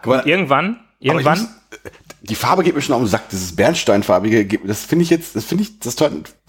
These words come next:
Speaker 1: ich nicht geil.
Speaker 2: Ja, es ist auch nicht so hochfiltriert, fällt mir gerade auf. Das
Speaker 1: Ja.
Speaker 2: habe ich früher auch nicht gesehen.
Speaker 1: Ja, das ist ja dunkler als Morgenurin. <laughs> Habe ich das wirklich gesagt jetzt?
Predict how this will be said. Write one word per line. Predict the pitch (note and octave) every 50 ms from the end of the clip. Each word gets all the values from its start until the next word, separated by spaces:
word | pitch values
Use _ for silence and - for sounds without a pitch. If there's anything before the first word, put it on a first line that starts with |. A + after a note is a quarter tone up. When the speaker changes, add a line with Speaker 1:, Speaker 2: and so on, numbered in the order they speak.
| E3 F3+ F#3+
Speaker 1:
ich | E3 -
nicht | - -
geil. | - - D#2+ C#2 -
Speaker 2:
Ja, | A2+ A#2 A#2+ C#3+ F3+ G#3+ -
es | A#2+ -
ist | C#3+ -
auch | - C3+ C#3
nicht | E3 D#3
so | - F#3 F3+ F3 E3+ -
hochfiltriert, | - - - - - B2 A#2 - - - A2 G#2+ -
fällt | - A#2+ A#2
mir | A#2 A2
gerade | A2+ A2 G#2+ A2
auf. | G#2+ G#2 G#2+ A2+ - - -
Das | G#2
Speaker 1:
Ja. | G2+
Speaker 2:
habe | G#2 -
ich | -
früher | - D3 D3+
auch | D#3 D#3+
nicht | D3 - -
gesehen. | A#2+ G#2 A2+ A#2 B2 D#3 - _ _ - - -
Speaker 1:
Ja, | G2+ A2 A2 - - - - _ _ _
das | - G2 F#2+
ist |
ja | B2+ A#2
dunkler | G2+ D3+ G3+ G#3+ - G3+
als | D3 D#3 -
Morgenurin. | E3+ F3 E3+ E3+ A#2+ F#2+ F#2 F#2 F#2+ F#2+ F#2 - - _ -
<laughs> | - - - A2 - - - - - - B5 C6+ C6+ C6 C6 C6+ B5 A#5 A#5 - - - - - - - - - - D4+ - - - - - - - - - - - -
Habe | D3 D3+
ich | D3+ C#3+
das | C3+ -
wirklich | E4 - - -
gesagt | C#3 C3 D#3 D#3+ - -
jetzt? | B2 - - -